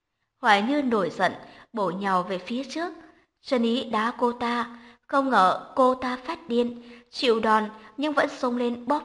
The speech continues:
cổ cô, đè cô xuống rồi ngồi lên. Cơn gió ngoài cửa sổ sát đất thổi tung mái tóc của cô ta, trông như ma quỷ, mắt cô ta trợn lên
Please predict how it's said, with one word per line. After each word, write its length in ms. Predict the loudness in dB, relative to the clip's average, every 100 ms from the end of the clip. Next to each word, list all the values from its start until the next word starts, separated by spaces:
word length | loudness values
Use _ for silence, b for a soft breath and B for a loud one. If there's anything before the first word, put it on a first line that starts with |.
| 0
cổ 280 | 2 2 0
cô, 240 | -2 -2 -6 B B -2
đè 200 | 4 4
cô 300 | 4 2 2
xuống 400 | 0 -6 -8 -8
rồi 220 | -6 -4 -4
ngồi 280 | -2 -2
lên. 260 | -2 -2 -4 -8 B B B B -4
Cơn 160 | -2
gió 280 | 0 0 0
ngoài 240 | 2 2 0
cửa 120 | -4
sổ 280 | -2 -4 -4
sát 260 | -6 -8 -6
đất 140 | -8 B B B -4
thổi 160 | -2
tung 240 | 2 2 2
mái 160 | 0
tóc 220 | 0 0 -2
của 120 | -4
cô 200 | -2 -4
ta, 400 | -2 -4 -4 -8 B B B _
trông 320 | 2 2 4
như 140 | 2 2
ma 260 | 2 0 -2
quỷ, 360 | -2 -2 -8 B B B
mắt 160 | -4 2
cô 120 | 4
ta 220 | 6 4 4
trợn 300 | 2 0 0
lên 180 | -2